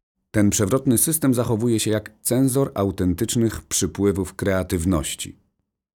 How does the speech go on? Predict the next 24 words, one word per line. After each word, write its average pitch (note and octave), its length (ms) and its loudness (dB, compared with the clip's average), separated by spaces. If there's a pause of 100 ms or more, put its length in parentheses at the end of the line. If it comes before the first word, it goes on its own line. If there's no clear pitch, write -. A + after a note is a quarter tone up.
będących F2 580 0
wartością D#2+ 520 -2
samą D#2+ 300 0
w - 60 -4
sobie E2+ 300 2
tylko E2 260 -2
dlatego, D2 380 -4
że E2 140 -4
były D2+ 220 -4
zainspirowane D#2 880 -2
innym C#2 460 -6
dziełem. C2 360 -8 (1000)
Naturą F2 680 0
ukochanych E2 680 -4
dzieł D#2+ 360 -2
jest - 360 -6
to, D2 320 -2 (800)
że F2 260 0 (100)
wrastają E2+ 840 0
w D2 60 -6
naszą D2+ 300 -2
świadomość, D2+ 800 -4 (520)
stając D#2+ 420 -2
się D2+ 220 -6